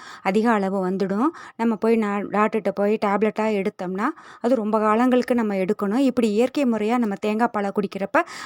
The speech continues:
அந்த புண்ணு கூட நமக்கு ஆத்தக்கூடிய தன்மையா வந்துரும். இந்த மாதிரி மூணு தடவையா பால் எடுத்து வச்சுக்கங்க. வச்சுட்டு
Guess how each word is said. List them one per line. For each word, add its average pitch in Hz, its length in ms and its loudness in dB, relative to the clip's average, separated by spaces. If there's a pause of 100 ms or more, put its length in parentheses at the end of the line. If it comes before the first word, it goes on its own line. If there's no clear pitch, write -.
அந்த 226 200 4 (340)
புண்ணு 277 260 6
கூட 277 200 2
நமக்கு 240 300 2
ஆத்தக்கூடிய 196 460 -2
தன்மையா 185 360 -2
வந்துரும். 180 380 0 (200)
இந்த 269 200 4
மாதிரி 240 240 2
மூணு 262 300 4
தடவையா 240 380 2
பால் 214 340 2
எடுத்து 202 200 -2
வச்சுக்கங்க. 190 540 -2 (1800)
வச்சுட்டு 226 380 -2